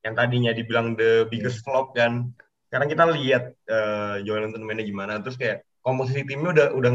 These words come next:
Speaker 1: ngeri hitungannya kan. Tapi kita ngeliat kayak di tengahnya sih menurut gue yang berbahaya banget ya. Bruno Guimaraes, Joel Linton, dan mungkin salah satu pairing berikutnya, ha, bisa kayak the likes of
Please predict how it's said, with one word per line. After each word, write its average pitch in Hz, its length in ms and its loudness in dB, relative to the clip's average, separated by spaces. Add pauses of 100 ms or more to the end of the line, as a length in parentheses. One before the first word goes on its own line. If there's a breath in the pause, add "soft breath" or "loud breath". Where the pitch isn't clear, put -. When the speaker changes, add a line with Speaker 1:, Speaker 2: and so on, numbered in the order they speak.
Speaker 1:
ngeri 151 200 0
hitungannya 139 480 -2
kan. 120 120 2 (320)
Tapi 165 320 4 (160)
kita 143 200 0
ngeliat 170 200 4
kayak 151 240 6
di 135 100 -4 (140)
tengahnya 196 480 6
sih 214 80 0
menurut 185 240 2
gue 190 160 2
yang 170 120 0 (440)
berbahaya 139 400 4
banget 135 280 4
ya. 120 60 -8 (500)
Bruno 123 240 4
Guimaraes, 131 760 4 (440)
Joel 131 240 0
Linton, 135 240 -4
dan 127 160 2
mungkin 151 400 2
salah 135 240 2
satu - 80 -6
pairing 123 320 2
berikutnya, 160 480 2 (640)
ha, 113 320 0
bisa 123 240 0
kayak 110 400 2
the 117 80 -14
likes 120 240 -2
of 110 320 -2